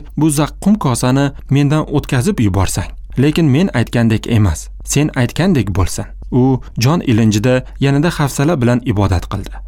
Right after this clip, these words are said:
Undan chiqqan ter tomchilari esa yerga tomayotgan qon tomchilariga o'xshar edi.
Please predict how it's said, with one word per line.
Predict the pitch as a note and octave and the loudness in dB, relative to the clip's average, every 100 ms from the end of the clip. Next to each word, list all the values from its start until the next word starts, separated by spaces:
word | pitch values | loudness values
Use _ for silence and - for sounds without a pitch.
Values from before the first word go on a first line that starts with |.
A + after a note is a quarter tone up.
| - | -2
Undan | G#2 G#2 A2 A2+ | 2 4 4 0
chiqqan | - - B2+ B2 - | -2 -2 -2 -2 -2
ter | D#3+ | -2
tomchilari | F3 A2+ G#2+ A2+ A#2+ C#3 | 0 0 0 0 2 2
esa | C#3 D#3+ D#3 - - | 2 0 -2 -4 -2
yerga | C3+ D3+ E3+ | 0 2 0
tomayotgan | E3+ D#3+ D3+ C#3+ - D3+ D3 - | 0 2 2 0 0 -2 -2 -6
qon | - G3+ | 0 0
tomchilariga | G#3 C3 A2+ A#2+ G#2 G2+ G#2 | 2 2 2 2 2 2 0
o'xshar | F#2+ - F2+ E2+ | 0 0 0 -2
edi. | - | -6